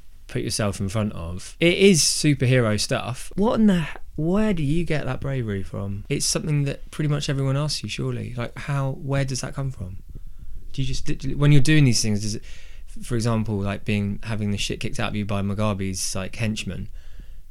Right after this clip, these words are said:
does, are you going, like, is, are you an out-of-bodily experience? When you're confronting Nick Griffin, is that an out-of-bodily experience, like, out-of-bodily experience,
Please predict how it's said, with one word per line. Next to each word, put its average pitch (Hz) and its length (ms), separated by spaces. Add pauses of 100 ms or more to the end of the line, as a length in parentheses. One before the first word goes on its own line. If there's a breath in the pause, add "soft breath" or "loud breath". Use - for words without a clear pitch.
(120)
does, - 340 (840)
are 131 40
you 123 200
going, 117 260
like, 98 300 (760)
is, 107 140
are - 100
you 123 160
an 123 100
out-of-bodily 123 580
experience? 135 800 (140)
When 135 100
you're 143 120
confronting 139 600
Nick 135 160
Griffin, 143 480
is 110 160
that 123 160
an 131 80
out-of-bodily 123 420
experience, 123 360
like, 127 100 (160 loud breath)
out-of-bodily 123 540
experience, 123 340